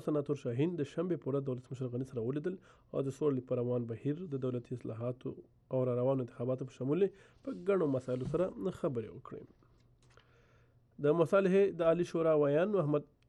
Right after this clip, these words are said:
عمر داوزی وایي، د کاري کمیټې د کار نه بشپړېدو له کبله تر اوسه په دې نه دي بریالي شوي چې قطر ته د بین الافغاني مفاهمې د تلونکي ډلې غړي وټاکي.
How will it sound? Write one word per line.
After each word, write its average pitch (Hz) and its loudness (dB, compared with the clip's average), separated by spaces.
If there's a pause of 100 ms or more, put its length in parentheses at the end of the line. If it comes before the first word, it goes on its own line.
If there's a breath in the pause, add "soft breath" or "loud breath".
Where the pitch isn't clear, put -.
(120)
عمر 143 2
داوزی 139 4
وایي، 165 6 (220)
د 143 4 (140)
کاري 143 0
کمیټې 139 2 (140)
د 127 -6 (220)
کار 139 2
نه 131 0
بشپړېدو 135 0
له 131 -8
کبله 151 2 (400 soft breath)
تر 143 -2
اوسه 147 -2
په 135 -4
دې 135 2
نه - 0
دي 175 0
بریالي 127 -2
شوي 175 -2
چې 139 -4 (240)
قطر 147 -2
ته 180 -2
د - 2 (300)
بین 127 0
الافغاني 127 -2 (140)
مفاهمې 127 -2
د 135 -2 (120)
تلونکي 139 -8 (140)
ډلې 135 -2 (460 soft breath)
غړي 127 0
وټاکي. - -8